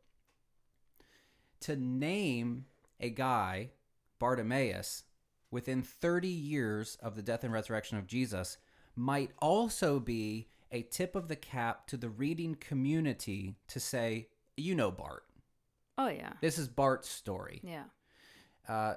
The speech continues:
Speaker 1: you can go talk to him about it. This is when he shows up.
Speaker 2: Hmm.
Speaker 1: Instead of just leaving it, uh, ambiguous, a blind guy.
Speaker 2: Mm-hmm.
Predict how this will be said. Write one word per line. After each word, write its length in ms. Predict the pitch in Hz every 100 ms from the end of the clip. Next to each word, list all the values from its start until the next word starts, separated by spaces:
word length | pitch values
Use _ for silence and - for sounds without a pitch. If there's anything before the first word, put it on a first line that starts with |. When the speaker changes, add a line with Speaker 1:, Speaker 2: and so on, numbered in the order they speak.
| -
Speaker 1:
you 160 | 139
can 180 | 139 147
go 140 | 135
talk 380 | 120 - 151 -
to 80 | 135
him 260 | 120 120 113
about 380 | 101 95 92 -
it. 100 | - _
This 180 | 127 -
is 140 | 127
when 160 | 135 123
he 260 | 117 185 185
shows 460 | - 117 95 90
up. 240 | 95 - - - -
Speaker 2:
Hmm. 100 | 175 - -
Speaker 1:
Instead 280 | 117 151 143
of 80 |
just 200 | 123 123 117
leaving 440 | 120 131 131 120
it, 200 | 110 - _ _ -
uh, 120 | - 98 -
ambiguous, 800 | 117 110 117 117 104 90 92 -
a 80 | -
blind 520 | 104 110 110 107 101
guy. 300 | - - - - 175
Speaker 2:
Mm-hmm. 300 | 165 170